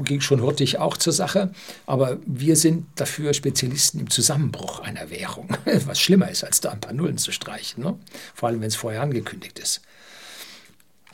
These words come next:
So, wenn dann das Chaos herrscht, wird Ihnen eine Bank in tu-, diesen turbulenten Zeiten das Geld oder eine Schweizer Frankennote tauschen?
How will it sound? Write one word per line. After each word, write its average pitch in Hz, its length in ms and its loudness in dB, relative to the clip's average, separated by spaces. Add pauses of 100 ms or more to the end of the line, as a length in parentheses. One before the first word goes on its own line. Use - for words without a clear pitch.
(760)
So, 113 300 2 (640)
wenn 139 420 8
dann 135 640 4 (420)
das - 200 2
Chaos 135 500 4
herrscht, - 640 2 (340)
wird 135 380 2
Ihnen 165 200 4
eine 123 240 -2
Bank 104 580 -2 (1400)
in 135 160 4
tu-, - 140 0
diesen 170 320 4
turbulenten 143 480 4
Zeiten 190 520 0 (320)
das - 240 -2
Geld 156 340 0
oder 117 160 -4
eine 110 80 -4
Schweizer 131 320 0
Frankennote 135 760 0
tauschen? - 460 0